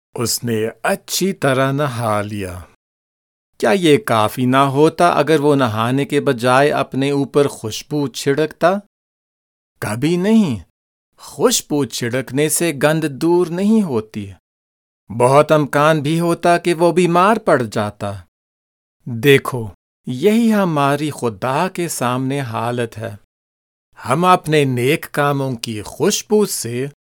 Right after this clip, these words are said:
وہ گند دور نہیں کر سکتے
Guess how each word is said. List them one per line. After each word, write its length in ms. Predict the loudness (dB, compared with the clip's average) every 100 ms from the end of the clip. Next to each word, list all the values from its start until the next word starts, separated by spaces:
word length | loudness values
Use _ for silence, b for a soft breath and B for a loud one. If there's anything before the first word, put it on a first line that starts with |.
| _ _ -10 0
وہ 220 | 4 4 4
گند 220 | 0 0
دور 360 | -4 -4 -4
نہیں 420 | -4 0 2 2 2
کر 220 | -2 -4
سکتے 540 | -6 -12 -12 -12 -12